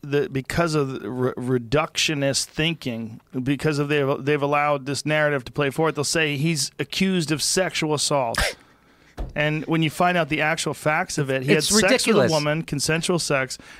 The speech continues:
Speaker 1: and in the middle of the night he stuck it in without a condom. And they, they're calling it, they were calling it surprise sex, right?
Speaker 2: <laughs> I don't know.
Speaker 1: But there's no, I mean, it didn't make any sense. And why are you
Speaker 2: The, the
Speaker 1: ex-,
Speaker 2: prosecutor
Speaker 1: extraditing
Speaker 2: who
Speaker 1: him to the United States for surprise sex that he had in, where was it,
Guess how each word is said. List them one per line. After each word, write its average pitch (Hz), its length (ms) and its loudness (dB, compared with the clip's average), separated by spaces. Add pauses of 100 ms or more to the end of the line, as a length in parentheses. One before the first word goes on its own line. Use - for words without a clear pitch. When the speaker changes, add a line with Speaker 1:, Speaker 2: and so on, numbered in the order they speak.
Speaker 1:
and 160 120 2
in 160 100 2
the 151 80 2
middle 165 260 2
of 165 60 2
the 156 80 2
night 151 240 0
he 135 80 -4
stuck 143 320 -2
it 147 80 -2
in 143 140 2
without 139 200 2
a 131 60 0
condom. 127 480 0 (1040)
And 151 100 2
they, 151 80 2
they're 147 260 0
calling 156 280 0
it, - 160 -4
they 147 80 2
were 151 80 0
calling 165 220 0
it 151 100 -4
surprise 147 560 -2
sex, - 540 -6 (160)
right? 139 220 0 (200)
Speaker 2:
<laughs> - 200 -20
I 117 120 -2
don't - 180 -10
know. - 60 -16 (240)
Speaker 1:
But 160 120 0
there's 160 220 2
no, 190 440 4
I - 40 -2
mean, 170 140 2
it 156 100 -2
didn't 180 180 2
make 175 120 0
any 160 120 -2
sense. 202 300 0
And 139 120 0
why 143 180 2
are 170 80 2
you 190 60 2 (140)
Speaker 2:
The, 160 60 0
the 180 60 4
Speaker 1:
ex-, 190 80 4
Speaker 2:
prosecutor 214 640 4
Speaker 1:
extraditing 185 40 6
Speaker 2:
who - 60 6
Speaker 1:
him 160 120 4
to 156 100 -6
the 147 60 2
United 143 280 2
States 175 380 0
for 143 180 -2
surprise 160 540 0
sex 147 240 -2
that 143 100 -4
he 139 60 0
had 135 220 2
in, 131 340 0
where 135 200 2
was 117 120 -2
it, - 100 -10